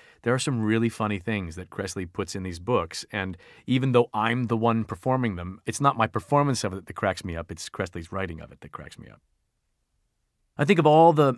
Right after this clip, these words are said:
men and all the different characters, families of characters that I've done, probably my favorite one was my first one. I loved doing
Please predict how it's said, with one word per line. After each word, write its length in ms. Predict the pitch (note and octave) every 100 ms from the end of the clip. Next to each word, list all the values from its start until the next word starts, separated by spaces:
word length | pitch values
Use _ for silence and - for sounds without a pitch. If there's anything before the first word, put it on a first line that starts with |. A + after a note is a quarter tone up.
| -
men 480 | A2+ A#2+ B2+ B2+
and 100 | A#2+
all 220 | G#2+ A2 A2
the 260 | G#2 G2
different 500 | F2 F2 A2+ G#2+ F#2 _
characters, 560 | - A#2 A2 F#2+ G#2 F2+
families 600 | - A2 G#2 G2 F#2+ -
of 180 | - G2
characters 560 | - G2+ F#2 G2 F2+ - _ _ -
that 180 | A2+
I've 180 | G#2+ G2
done, 360 | G2+ A2+ G#2 G2 -
probably 200 | F#3+ A3+
my 140 | D#3
favorite 380 | - D3 C#3 C#3
one 420 | A#2+ A#2+ A#2+ A2+
was 220 | A#2 B2
my 120 | C3
first 320 | B2+ C#3 C3+ -
one. 220 | F#2 F2
I 140 | - G#2
loved 540 | G#2+ A#2+ B2+ B2 G2+
doing 420 | G#2 A#2 A2 G#2